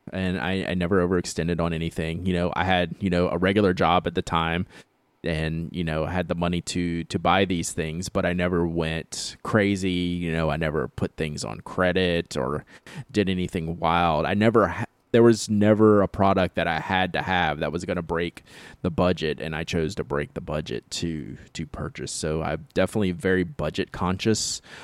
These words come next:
Uh, I still am to this day, even though I have access to a lot more stuff. I get a lot more free stuff. I get a lot of stuff sent to me, so I have access to a lot of stuff. But then, you know, I still,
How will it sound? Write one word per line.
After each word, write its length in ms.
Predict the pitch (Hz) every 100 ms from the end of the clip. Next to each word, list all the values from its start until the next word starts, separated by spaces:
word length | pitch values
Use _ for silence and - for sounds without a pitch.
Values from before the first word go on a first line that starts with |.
| -
Uh, 120 | 139 139
I 60 |
still 300 | 156 - 175
am 380 | 117 139 95 98 -
to 80 | 107
this 200 | 101 -
day, 260 | 107 107 92
even 220 | 107 110
though 140 | 98
I 80 | 95
have 160 | 92 87
access 420 | 80 - 110 98
to 120 | -
a 40 | 110
lot 180 | 104 90
more 160 | 110
stuff. 320 | - 117 113
I 80 | 80
get 100 | 85
a 60 | 78
lot 160 | 76 -
more 140 | 85
free 240 | - 120
stuff. 460 | 120 - 123 123 - - - - -
I 60 |
get 100 | 95
a 40 | 85
lot 160 | 82
of 40 | 82
stuff 200 | - 78
sent 260 | - 156 -
to 80 |
me, 220 | 98 92 95
so 200 | - 85
I 60 |
have 160 | 87 82
access 400 | 90 - 98 -
to 120 | 92
a 20 |
lot 200 | 80 76
of 80 | 76
stuff. 500 | - 82 76 95 - - - _ _ -
But 260 | 104 117 -
then, 480 | 101 90 90 104 -
you 120 | 107
know, 160 | 104 95
I 100 | -
still, 500 | 98 - 113 104 95